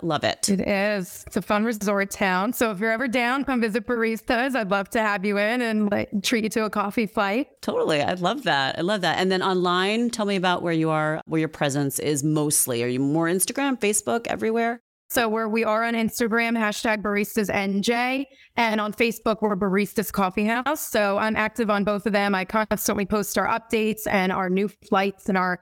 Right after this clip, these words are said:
Speaker 2: changing flavors and things that we do. And our website is baristas coffee house dot com.
Speaker 1: Interesting. I do ask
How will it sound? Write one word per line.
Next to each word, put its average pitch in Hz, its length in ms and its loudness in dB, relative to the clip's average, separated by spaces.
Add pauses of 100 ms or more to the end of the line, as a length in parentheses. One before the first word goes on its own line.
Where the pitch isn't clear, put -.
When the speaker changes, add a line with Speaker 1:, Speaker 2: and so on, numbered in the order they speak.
Speaker 2:
changing 208 360 0
flavors 202 500 0
and 190 100 2
things 196 220 0
that 190 320 -2
we 196 100 2
do. 190 380 0 (260)
And 226 160 2
our 202 100 -4
website 208 480 0
is 208 340 0
baristas 220 460 -2
coffee 208 340 0
house 180 300 0
dot 190 220 0
com. - 360 0 (120)
Speaker 1:
Interesting. 143 480 0
I 156 100 2
do 226 160 0
ask 247 320 0